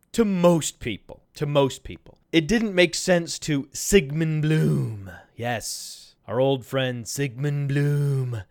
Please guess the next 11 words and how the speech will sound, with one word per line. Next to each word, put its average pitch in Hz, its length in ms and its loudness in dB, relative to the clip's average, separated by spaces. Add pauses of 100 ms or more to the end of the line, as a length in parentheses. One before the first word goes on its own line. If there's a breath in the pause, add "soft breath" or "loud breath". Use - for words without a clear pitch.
Hello, 143 560 2
folks. 117 520 -6
Sigmund 151 840 -4
Bloom. 170 640 4 (140)
Sigmund 151 400 0
Bloom 160 340 4
challenging 156 640 2
Rich 139 220 0
Rebar 139 440 4
on 123 200 0
Twitter, 123 420 -2